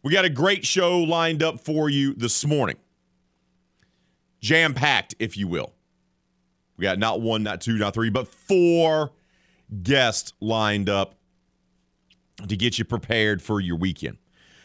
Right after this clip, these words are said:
Our buddy from the Lima Time Time podcast, James Yasko, will join us. Those Stros, huh, they didn't even have to play yesterday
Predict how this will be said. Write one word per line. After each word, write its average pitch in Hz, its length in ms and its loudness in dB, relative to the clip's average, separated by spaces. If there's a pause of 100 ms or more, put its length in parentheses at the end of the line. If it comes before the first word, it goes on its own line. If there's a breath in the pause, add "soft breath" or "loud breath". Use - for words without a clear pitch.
(120)
Our 123 100 2
buddy 123 420 0 (500)
from 131 180 -2
the 127 80 0
Lima 123 200 2
Time 107 220 -2
Time 107 240 -2
podcast, 127 800 0
James 95 480 -2
Yasko, 123 680 0
will 113 140 0
join 120 420 -2
us. 120 300 -4 (680)
Those 101 180 -2
Stros, 131 680 0 (120)
huh, 131 140 -2 (580 soft breath)
they - 120 2
didn't 208 160 2
even 156 200 2
have 143 160 2
to 110 120 -2
play 151 400 0
yesterday 101 880 0